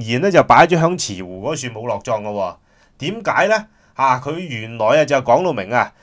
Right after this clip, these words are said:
佢係想運返去呢個中國大陸嗰處落葬嘅。噉大家知道，基於現實嗰個政治環境啊，做唔到啦，故此佢嘅後人呢，又要按照佢嘅遺願去做喎。噉啊，所以一直都係冇落葬。噉而喺早期嘅華人移民史當中啊，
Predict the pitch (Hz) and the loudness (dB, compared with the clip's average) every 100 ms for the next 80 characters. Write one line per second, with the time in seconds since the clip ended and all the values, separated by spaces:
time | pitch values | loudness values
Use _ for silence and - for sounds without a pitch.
0 | _ - 175 156 135 175 185 143 123 127 | _ -2 0 2 0 0 0 0 -2 0
1 | 165 143 135 156 131 165 151 135 127 123 | 0 0 -2 0 -2 -2 -4 -6 0 0
2 | 113 110 101 98 110 127 113 98 87 110 | 0 0 0 -2 -6 -6 -4 -4 -4 -6
3 | 95 92 85 _ _ _ 180 143 127 151 | -6 -10 -12 _ _ _ -4 0 0 -2
4 | 156 131 120 165 156 156 117 104 104 117 | -6 -8 -8 -8 -8 -10 -12 -12 -6 -4
5 | 151 139 120 104 104 90 87 127 143 120 | -2 -2 -4 -4 -2 -2 0 -2 -2 -2
6 | 98 90 98 147 156 165 156 - - - | -6 -4 0 2 2 -2 -10 -20 -20 -10
7 | 165 160 160 185 170 117 113 110 95 165 | -4 -4 -2 0 2 2 2 2 0 0
8 | 135 131 135 127 131 135 127 127 131 98 | 0 0 2 2 0 -4 -4 0 2 2
9 | 95 104 113 131 113 104 117 101 - - | 0 -4 -4 -2 -2 2 2 2 -2 -20
10 | _ - 147 139 156 156 147 - 110 - | _ -10 -4 0 0 0 -6 -8 -8 -6
11 | 123 95 104 92 - 98 92 - _ _ | -6 -6 -4 -4 0 -2 -2 -12 _ _
12 | 254 208 139 202 202 156 214 147 117 147 | -8 -6 -2 -2 0 -2 -2 -6 -4 0
13 | 139 107 107 107 104 107 104 113 127 180 | 2 2 0 -4 -8 -6 -6 -6 -4 0
14 | 175 160 165 139 104 | 0 -2 -2 0 -2